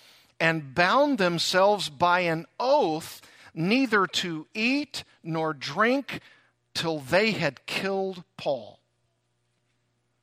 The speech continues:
How would you like to have that be the first order of business every morning of your life? "Okay, I might be killed today." There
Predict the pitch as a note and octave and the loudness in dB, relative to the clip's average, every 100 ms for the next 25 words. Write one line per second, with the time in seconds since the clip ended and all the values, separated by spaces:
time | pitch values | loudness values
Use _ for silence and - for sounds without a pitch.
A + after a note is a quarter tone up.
0 | _ _ _ _ _ - D#3 B3+ G#3+ F#3+ | _ _ _ _ _ -16 -12 -12 -10 -10
1 | D#3+ F3 F3 D#3+ D3+ D3 D3+ D#3+ - C#3 | -2 -2 0 -2 -4 -2 0 0 -2 -8
2 | D3+ C#3 C3 C3 - F3 - - D#3 D#3+ | -8 -8 -10 -12 -8 -8 -8 -10 -8 -6
3 | C#3+ B2+ D3+ D3+ C3+ B2 - D3+ E3 D3+ | -6 -4 -4 -4 -6 -8 -6 -8 -6 -6
4 | D3 D3 C#3+ B2+ B2+ B2+ B2+ G#2+ - - | -6 -6 -6 -8 -6 -2 -2 -2 -8 -14
5 | _ _ _ _ _ _ _ _ _ _ | _ _ _ _ _ _ _ _ _ _
6 | D3+ - C3+ - _ _ _ - C#3 D#3 | -10 -2 -2 -2 _ _ _ -6 -2 0
7 | D3+ D3+ E3 G#3+ - F3 - E3 C#3+ - | -2 -6 -6 -6 -10 -14 -10 -8 -8 -10
8 | A2+ - - _ _ _ _ _ _ _ | -14 -14 -18 _ _ _ _ _ _ _
9 | _ _ _ _ _ _ _ _ _ _ | _ _ _ _ _ _ _ _ _ _
10 | _ _ _ _ _ _ _ _ _ _ | _ _ _ _ _ _ _ _ _ _
11 | _ _ - - D3 F3 F3+ E3+ | _ _ -16 -8 0 2 4 2